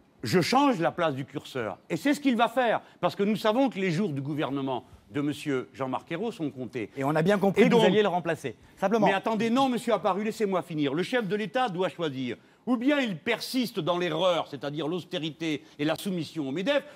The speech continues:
Speaker 1: ou bien il se dit :
Speaker 2: Alors «
Speaker 1: Je vais rétablir l'équilibre et je
Speaker 2: Revenons
Speaker 1: change. »
Speaker 2: donc deux secondes, si vous le voulez
Speaker 1: Mais
Speaker 2: bien, sur
Speaker 1: attendez.
Speaker 2: l'erreur que vous notez en question. Pourquoi ?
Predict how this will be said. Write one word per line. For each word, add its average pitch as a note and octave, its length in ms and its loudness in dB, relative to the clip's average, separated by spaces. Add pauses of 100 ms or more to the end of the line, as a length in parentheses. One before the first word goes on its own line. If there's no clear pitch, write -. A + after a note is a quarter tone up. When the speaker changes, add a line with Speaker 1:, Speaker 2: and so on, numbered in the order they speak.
Speaker 1:
ou G#3 80 0
bien F#3 160 2
il G3 120 0
se A3 100 -2
dit : C#4 300 2
Speaker 2:
Alors « E3 120 0
Speaker 1:
Je G3+ 60 6
vais F#3+ 80 2
rétablir G3+ 520 2
l'équilibre C4 500 0 (160)
et D#3+ 40 2
je D#3+ 60 4
Speaker 2:
Revenons C4+ 220 6
Speaker 1:
change. » D4+ 160 6
Speaker 2:
donc A3+ 80 2
deux B3+ 100 2
secondes, A3+ 240 2
si G3+ 80 -2
vous F3 80 0
le F3 60 0
voulez F#3 160 2
Speaker 1:
Mais F#3 80 2
Speaker 2:
bien, C#4+ 100 4
sur F3+ 160 0
Speaker 1:
attendez. F#3+ 140 6
Speaker 2:
l'erreur A#3 320 4
que - 80 -2
vous F3+ 180 0
notez F3+ 220 -2
en E3 80 -2
question. A#2+ 360 -8 (1160)
Pourquoi ? E3+ 400 2